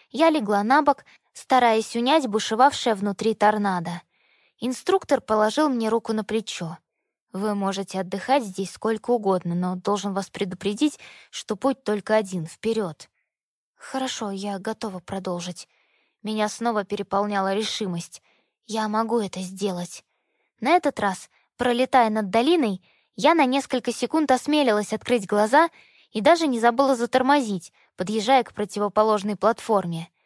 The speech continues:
С каждым последующим спуском я чувствовала себя всё более уверенной. Когда настал чёрёд «большого папочки»,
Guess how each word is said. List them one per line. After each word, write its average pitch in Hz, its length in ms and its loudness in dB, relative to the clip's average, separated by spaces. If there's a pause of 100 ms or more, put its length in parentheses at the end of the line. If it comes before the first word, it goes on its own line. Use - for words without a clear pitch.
(220)
С - 140 -20
каждым 220 380 0
последующим 202 640 -2
спуском 220 560 -2 (340)
я 320 200 2
чувствовала 254 540 0
себя 220 320 0
всё - 220 -6
более 226 320 0
уверенной. 190 640 -4 (380)
Когда 208 320 0
настал 214 400 2
чёрёд 214 420 -2 (280)
«большого 208 480 0
папочки», 220 640 0